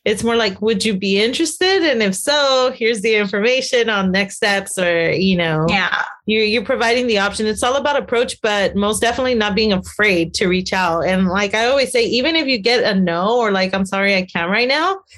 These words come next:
Speaker 1: you know what? That's okay. Like, just keep
Speaker 2: Mm-hmm.
Speaker 1: going. There, there's more. <laughs> There's more. So just, just do it. I feel like,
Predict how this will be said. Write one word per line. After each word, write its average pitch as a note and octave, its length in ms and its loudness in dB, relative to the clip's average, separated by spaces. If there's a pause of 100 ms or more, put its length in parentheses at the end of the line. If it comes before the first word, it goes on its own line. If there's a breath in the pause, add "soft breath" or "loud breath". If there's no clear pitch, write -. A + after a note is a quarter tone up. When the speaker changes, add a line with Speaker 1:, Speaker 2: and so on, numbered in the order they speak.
(280 soft breath)
Speaker 1:
you A#3 100 0
know D4 120 0
what? E4+ 180 -2
That's G#3 260 -2
okay. B3+ 600 0
Like, G#3 260 -2
just A3+ 220 -2
keep C4+ 160 0
Speaker 2:
Mm-hmm. B3 120 -4
Speaker 1:
going. A#3+ 320 2
There, A3+ 240 0
there's A3+ 320 -4
more. B3 340 0 (300)
<laughs> - 140 -2
There's B3 400 0
more. G3+ 500 0
So F#3 680 -2 (360 loud breath)
just, B3 400 0
just B3+ 300 0
do A#3 160 2
it. A3+ 100 2
I A3+ 120 0
feel A#3+ 200 0
like, A3+ 360 -2